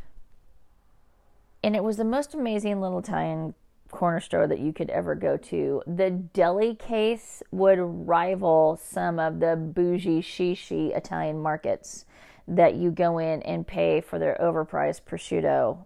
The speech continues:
today. Um, I mean, I have these amazing memories, even into my teens, sneaking off campus.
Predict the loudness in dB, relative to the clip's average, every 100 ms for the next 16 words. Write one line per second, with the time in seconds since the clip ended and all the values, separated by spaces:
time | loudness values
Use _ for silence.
0 | _ -6 -4 -4 -6 -12 -20 -20 -20 -20
1 | -20 _ -8 -2 0 0 -2 -4 -6 -10
2 | -16 _ _ _ _ _ -4 -2 -2 -4
3 | -6 -6 -4 0 0 2 0 0 0 -2
4 | -2 -2 -2 -4 -4 -6 -8 -18 _ _
5 | 0 2 2 2 -2 -4 -2 -2 -2 -4
6 | -6 -8 -6 -4 -2 -2 -4 -6 -8 -10
7 | -20 -20 -20 -20 -4 0 0 0 -2 -2
8 | -4 -6 -6 -2 0 -2 -4